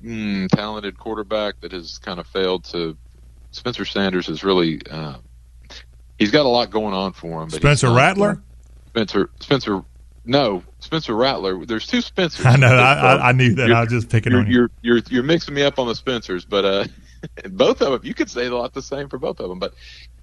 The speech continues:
Speaker 1: now Spencer Sanders has some talent and ability. He just hasn't quite put it together yet. That offense shows streaks and then shows times that it looks lost. So this is the, this is a toss-up game, in my opinion, and, uh, I can't wait to, it, it should be a good matchup. This will be a nice, ni-, a nice evening treat.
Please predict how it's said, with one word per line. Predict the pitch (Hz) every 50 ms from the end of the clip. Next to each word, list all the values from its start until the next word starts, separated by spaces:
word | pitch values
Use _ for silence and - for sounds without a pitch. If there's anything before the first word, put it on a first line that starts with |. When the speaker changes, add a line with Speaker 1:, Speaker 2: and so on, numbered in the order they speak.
| -
Speaker 1:
now | - 87 87 92
Spencer | - - - 139 135 123
Sanders | 113 - 123 117 113 110 104 -
has | 110 98 95 -
some | - 87
talent | - - 95 92 92 80
and | 82
ability. | 80 90 92 92 90 87 90
He | 95
just | 95 95 -
hasn't | 104 92 90 85
quite | - 95 87 82
put | - 90
it | 80
together | 85 85 87 90 85 85
yet. | 82 82 82 80
That | 98 95 98
offense | 95 98 - - 90 82 -
shows | - - 95 87 87 82 - - - -
streaks | - - - 98 92 90 87 87 - -
and | 87 82 80
then | 80 80
shows | - - 87 82 78 -
times | - 87 82 80 78 78 76
that | 82 76
it | 76 -
looks | 78 80 73 - -
lost. | 69 78 78 76 69 - -
So | - 82 78 - - - - - - - -
this | 123 160 - -
is | 143 120 104
the, | 110 101 95 92 85
this | - 87 - -
is | 104
a | 101
toss-up | - - 113 113 131 135 - 104 87 76
game, | - - 87 90 87
in | 85 80
my | 82 92 101
opinion, | 104 - - 85 78 80 80 82 80 - 80
and, | 80 80 80 78 76 80
uh, | 82 78 80 78 80
I | 90
can't | - - 104 85 69
wait | 82 90 90 90 87 - -
to, | - 90 82 82 82 -
it, | 101 92 -
it | 113
should | - - 104
be | 95
a | 90
good | 85 95 85 85
matchup. | 85 78 76 - 71 65
This | - - -
will | 85
be | 87
a | 80
nice, | 82 87 85 87 78 - - -
ni-, | 78 85 82 82 78 -
a | 82
nice | 85 87 92 90 - - -
evening | 98 92 85 85 87 80 78
treat. | - - - 76 76 - - -